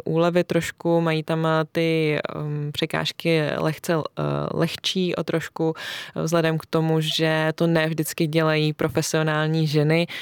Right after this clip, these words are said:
nebo profesionální hasičky, jsou to většinou dobrovolné nebo i dorostenky nebo případně to, takže se to upravuje podle toho, aby vlastně ta zátěž, eh, pro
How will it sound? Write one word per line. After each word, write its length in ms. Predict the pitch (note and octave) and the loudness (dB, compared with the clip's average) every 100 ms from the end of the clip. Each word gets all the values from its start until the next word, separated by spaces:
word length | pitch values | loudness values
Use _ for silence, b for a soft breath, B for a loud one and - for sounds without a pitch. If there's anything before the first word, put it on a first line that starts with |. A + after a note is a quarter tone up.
| B | B
nebo 140 | D#3+ D#3 | 0 2
profesionální 720 | D#3 D#3 D#3+ D#3 D#3 D#3+ D#3+ | 0 0 0 0 2 2 2
hasičky, 540 | C#3+ E3+ - - E3 | 2 0 -2 0 2
jsou 220 | D#3+ D#3+ D#3 | 2 2 0
to 80 | |
většinou 260 | D3+ - E3+ | -2 0 0
dobrovolné 800 | D3 C#3 E3 E3 E3 E3 D#3+ D#3 | 0 2 4 6 4 4 2 0
nebo 360 | D3+ D3+ - | 0 0 0
i 40 | E3 | 2
dorostenky 720 | D3+ E3 D#3+ - D#3+ D#3 D#3+ | 4 2 2 0 0 2 2
nebo 160 | D#3 D3+ | 2 0
případně 380 | D3+ D#3 D3+ | -4 -2 -2
to, 120 | D3 D3 | -2 -2
takže 220 | C#3+ D3+ | -2 -4
se 80 | - | 0
to 100 | E3 | 0
upravuje 500 | D3 D3+ D3 D3 D3 | 0 -2 0 0 0
podle 300 | D3+ D3+ D3+ | 0 0 -2
toho, 280 | C#3+ D3 D3 B B | 0 -2 -2 B B
aby 180 | - D3+ | -2 0
vlastně 320 | D3 C#3 D#3 | -2 0 -2
ta 120 | D3+ D3 | 0 0
zátěž, 600 | C#3 C#3 D#3 C#3+ - D#3 | -2 -2 -2 -2 -2 0
eh, 60 | D3 D3 | 2 2
pro 120 | C#3+ | 2